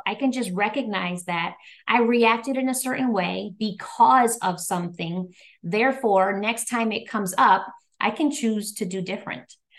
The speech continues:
It doesn't make me good or bad. It doesn't make me loving or unloving or lovable or unlovable. It was just one instance that I can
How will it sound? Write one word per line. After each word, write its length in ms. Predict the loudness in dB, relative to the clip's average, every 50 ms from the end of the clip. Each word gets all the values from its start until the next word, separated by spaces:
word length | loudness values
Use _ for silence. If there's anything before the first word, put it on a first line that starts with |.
| -20 _ -12
It 100 | -8 4
doesn't 340 | 4 4 6 6 4 4 4
make 340 | 4 4 2 -2 -2 -2 -2
me 360 | 0 2 4 4 2 2 0
good 160 | -2 -2 -2 -2
or 80 | -2
bad. 380 | -2 -2 -2 -2 -2 -4 -6 -6
It 80 | -4
doesn't 260 | -4 -4 -2 0 0 0
make 180 | 0 0 2
me 140 | 2 2 2
loving 400 | 4 2 2 2 0 -2 -2 -2
or 140 | -2 -2 -2
unloving 540 | -2 -2 -2 0 0 0 -2 -2 -6 -6 0
or 400 | 4 4 4 4 4 2 -2 -8 -8
lovable 560 | 0 0 2 2 2 0 0 2 0 0 2
or 180 | 0 -4 -4 -2
unlovable. 840 | 0 2 2 2 2 0 -2 -4 -6 -8 -8 -6 -6 -6 -6 -10 -14 _ _ -4
It 140 | -2 -2 0
was 180 | 0 -2 -4
just 400 | -4 -2 -2 -2 -2 -4 -10 -12 _ -8
one 480 | -2 0 2 2 4 2 2 0 -2 -12 _ -6
instance 760 | -4 -2 -2 -2 -6 -8 -8 -6 -6 -6 -6 -6 -8 -10 -12 _ _ _ _ _ _ _ _ _ _ -4
that 180 | -2 -2 -2 0
I 180 | -2 -2 -2 -2
can 540 | -6 -6 -6 -4 -4 -2 -2 -4 -6 -6